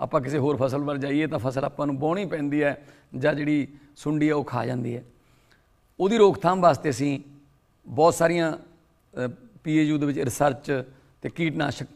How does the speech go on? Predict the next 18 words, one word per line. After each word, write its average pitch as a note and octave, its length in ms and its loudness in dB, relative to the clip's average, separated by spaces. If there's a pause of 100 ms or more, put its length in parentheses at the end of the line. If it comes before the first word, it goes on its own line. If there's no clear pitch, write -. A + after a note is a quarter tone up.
ਨਵੇਂ C3+ 240 -2
ਤਿਆਰ B2 220 -2
ਕਰ G#2 160 -12
ਰਹੇ - 140 -16
ਹਾਂ। A2+ 120 -14 (840)
ਇਸ D#3+ 140 0
ਤੋਂ A3 140 2
ਇਲਾਵਾ G3 600 4 (280)
ਨਰਮਾ, F3 640 6
ਕਪਾਹ F3 540 4
ਤੇ F3 100 -4
ਹੋਰ D#3 240 2
ਫਸਲਾਂ D#3 300 0
'ਤੇ D#3 120 -4
ਅਸੀਂ E3 180 -4
ਬੀਮੇ F#3 460 0
ਦੀ F#3+ 140 -4
ਵੀ E3 220 -4